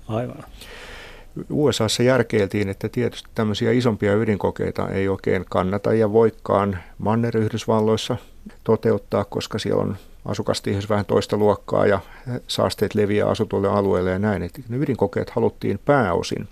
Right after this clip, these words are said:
Speaker 2: voimakkaimmat ydinkokeet varsi-, varsinkin, niin tehdä sitten mahdollisimman kaukana Yhdysvalloista.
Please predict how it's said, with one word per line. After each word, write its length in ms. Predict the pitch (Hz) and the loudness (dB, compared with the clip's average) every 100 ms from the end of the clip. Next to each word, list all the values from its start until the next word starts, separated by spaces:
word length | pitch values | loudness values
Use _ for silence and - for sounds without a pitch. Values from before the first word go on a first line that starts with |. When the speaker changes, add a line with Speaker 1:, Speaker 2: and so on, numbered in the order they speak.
| - - 101 | -16 -6 2
Speaker 2:
voimakkaimmat 640 | 117 95 - - 50 - | 2 2 -2 -2 -2 -4
ydinkokeet 580 | - - - - - - | -6 -6 -8 -8 -8 -6
varsi-, 320 | - 101 - - | -6 -6 -10 0
varsinkin, 420 | 107 92 104 101 | 0 0 -4 -8
niin 100 | 98 | -6
tehdä 260 | - 98 92 | -4 -2 -2
sitten 320 | - - - | -6 -6 -2
mahdollisimman 460 | 101 101 95 101 98 | 0 0 0 -4 -2
kaukana 500 | 151 131 90 - - | 2 2 2 -2 -4
Yhdysvalloista. 760 | - - - - - - - | -4 -6 -6 -6 -6 -8 -12